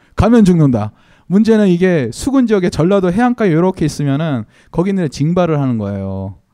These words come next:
한 번 가면은 일 년에 육 개월 공부를 해야 되는데 안 바꿔줘. 조선에 사람이 없으니까. 예, 이순신 장군이, 예, 옆에 있는 신량역천은 뭐냐면은 이게 신부는 양인인데 하는 짓은 천한 짓이다.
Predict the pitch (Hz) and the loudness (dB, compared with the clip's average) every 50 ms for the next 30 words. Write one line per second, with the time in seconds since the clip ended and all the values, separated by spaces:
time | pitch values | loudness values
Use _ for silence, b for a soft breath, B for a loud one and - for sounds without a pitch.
0 | _ _ _ _ _ _ _ - - 226 233 233 233 208 175 151 151 147 147 143 | _ _ _ _ _ _ _ -6 -2 0 2 2 2 2 0 0 0 0 0 -2
1 | 131 117 165 220 220 220 208 196 165 131 127 127 - 170 156 127 117 127 127 - | -2 -2 -2 -2 -2 0 0 -2 -2 -2 -4 -4 -4 -4 -4 -2 -4 -4 -4 -4
2 | 135 135 139 131 135 120 113 110 107 104 98 107 120 110 139 175 185 180 - - | -4 -4 -4 -4 -4 -6 -6 -6 -8 -8 -10 -12 -10 -8 -6 -4 -4 -4 -4 -2
3 | 160 139 123 127 120 117 113 117 117 113 - - - - 156 156 160 151 139 127 | -2 -2 -2 -2 -2 -2 -4 -4 -6 -10 -14 -16 -12 -10 -10 -8 -8 -6 -8 -6
4 | 147 156 156 170 160 147 120 110 - 117 113 101 - 104 98 95 95 101 b b | -6 -6 -6 -6 -6 -6 -8 -8 -8 -10 -10 -10 -10 -10 -10 -10 -12 -14 b b
5 | b b b b b b b b b b b b b b 185 190 190 170 131 - | b b b b b b b b b b b b b b -2 0 0 -2 -2 -6
6 | - - _ - 135 190 220 226 247 240 226 240 226 214 214 208 196 185 185 185 | -10 -10 _ 0 2 4 4 6 6 6 6 6 4 4 4 2 2 0 -2 -2
7 | 185 190 190 190 170 139 117 90 - 92 113 _ _ _ _ - 143 147 123 120 | -2 -2 -2 -4 -4 -4 -6 -8 -12 -16 -20 _ _ _ _ -8 -6 -4 -4 -4
8 | - - 190 185 175 165 - - 247 262 247 226 202 - 196 180 160 135 123 127 | -4 -4 -4 -4 -4 -6 -6 -6 -6 -4 -4 -6 -6 -6 -6 -6 -4 -4 -4 -4
9 | 127 120 123 139 185 208 151 117 101 98 - _ _ _ _ _ _ _ _ _ | -4 -4 -6 -6 -6 -6 -6 -8 -10 -12 -18 _ _ _ _ _ _ _ _ _
10 | _ _ _ - - 233 - - 147 131 120 - - - _ - - - 240 254 | _ _ _ -12 -12 -10 -8 -8 -8 -10 -10 -12 -14 -18 _ -14 -8 -4 -2 -2
11 | 247 254 233 220 190 151 110 113 139 165 170 160 139 127 127 190 220 226 208 185 | 0 0 0 -2 -2 -2 -2 -4 -4 -4 -4 -4 -4 -6 -4 -4 -4 -4 -4 -6
12 | 156 151 135 - - 233 233 220 196 147 135 - 120 - 120 95 98 95 104 - | -6 -8 -8 -8 -6 -6 -6 -6 -6 -8 -12 -14 -14 -14 -12 -12 -12 -12 -14 -16
13 | - | -20